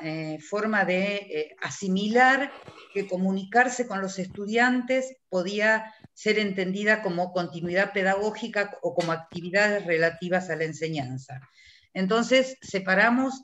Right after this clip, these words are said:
y trabajamos sobre comunicación fam-, con familias y estudiantes. En referencia a eso, tratamos de ver con qué modalidad, qué frecuencia,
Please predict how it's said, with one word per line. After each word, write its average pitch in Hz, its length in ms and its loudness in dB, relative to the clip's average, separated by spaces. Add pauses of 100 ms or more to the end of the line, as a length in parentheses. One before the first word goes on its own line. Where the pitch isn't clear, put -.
y 175 160 -8
trabajamos 185 560 -2
sobre 170 260 0
comunicación 175 720 -4
fam-, 185 360 -4
con 160 160 -8
familias 170 380 -2
y 175 80 -4
estudiantes. 254 880 0 (500)
En 175 120 0
referencia 190 640 0
a 196 40 4
eso, 240 460 0
tratamos 180 440 0
de 175 100 6
ver 190 260 4
con 156 200 -2
qué 180 100 -2
modalidad, 185 1040 4
qué 185 120 -2
frecuencia, 175 920 -2